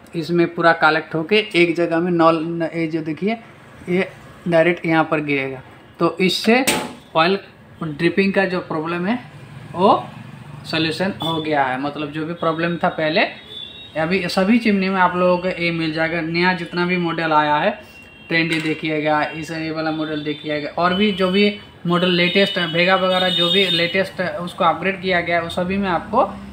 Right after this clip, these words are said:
ये वाला model ये मिल जाएगा। और फेवर में तो दिया गया ही है। तो एक अच्छा company की तरफ से अच्छा चीज़ किया गया है, जिसके वजह से oil dropping का जो problem है, वो chimney में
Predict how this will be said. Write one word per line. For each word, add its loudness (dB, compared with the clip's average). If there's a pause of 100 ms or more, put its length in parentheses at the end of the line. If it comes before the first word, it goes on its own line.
(120)
ये -2
वाला 0
model 0 (260)
ये 0
मिल -2
जाएगा। 0 (200)
और 0
फेवर 0
में -2
तो -4
दिया -2
गया 0
ही -2
है। -4 (640)
तो 0 (640)
एक 0
अच्छा 0 (440)
company 0
की -2
तरफ -4
से -6
अच्छा 0 (560)
चीज़ 0
किया 2
गया 2
है, -2 (500)
जिसके -2
वजह 2
से 0 (360)
oil 2
dropping 0
का 2
जो -4
problem 0
है, -2
वो -4 (100)
chimney 0
में 2